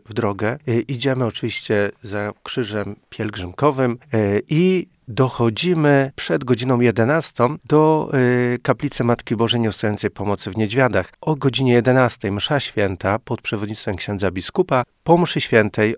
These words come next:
o godzinie dwunastej piknik rodzinny. Coś słodkiego, napoje, e, i potem o godzinie trzynastej trzydzieści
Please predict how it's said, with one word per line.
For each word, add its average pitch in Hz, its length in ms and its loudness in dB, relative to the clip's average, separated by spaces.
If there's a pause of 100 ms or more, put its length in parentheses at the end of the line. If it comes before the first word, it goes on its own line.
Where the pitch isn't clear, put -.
o - 80 -6
godzinie 131 360 0
dwunastej 131 680 2 (220)
piknik 123 420 -2
rodzinny. 127 540 0 (240)
Coś - 180 -4
słodkiego, 131 560 0
napoje, 113 500 0
e, 101 100 0 (480)
i 180 240 0 (140)
potem 190 560 0 (100)
o 139 100 -4
godzinie 135 360 2
trzynastej 139 720 -2
trzydzieści 156 720 0